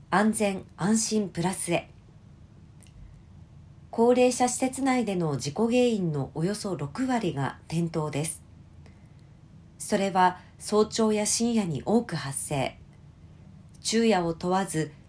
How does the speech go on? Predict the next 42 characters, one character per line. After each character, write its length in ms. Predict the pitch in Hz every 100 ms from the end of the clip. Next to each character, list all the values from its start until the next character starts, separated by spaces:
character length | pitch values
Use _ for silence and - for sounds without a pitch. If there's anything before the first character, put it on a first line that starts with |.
| - -
居 120 | 180
室 280 | - - 247
へ 140 | 226
の 120 | 175
見 140 | 139 160
回 240 | 202 214
り 100 | 220
が 140 | 208
必 240 | 214 - 202
要 160 | 214
と 140 | 214 202
な 120 | 208
る 240 | 180 156 - - - - -
介 200 | 175 180
護 140 | 214
ス 80 | 214
タ 120 | -
ッ 20 | 226
フ 180 | -
の 220 | 170 135 -
大 160 | 220
き 160 | 254 233
な 140 | 185
負 100 | 170
担 220 | - 180 175
と 100 | 180
な 140 | 180
っ 60 | 180
て 80 | 143
い 80 |
ま 140 | 113 139
す。 200 | - - - - - - - - - - - - - - - - - - - - -
解 160 | 226
決 320 | 220 233 - -
手 120 | 247
段 200 | 233 190
の 120 | 160
一 200 | 160 233
つ 140 | 226
で 120 | 190 185
あ 120 | 180
る 240 | 156 143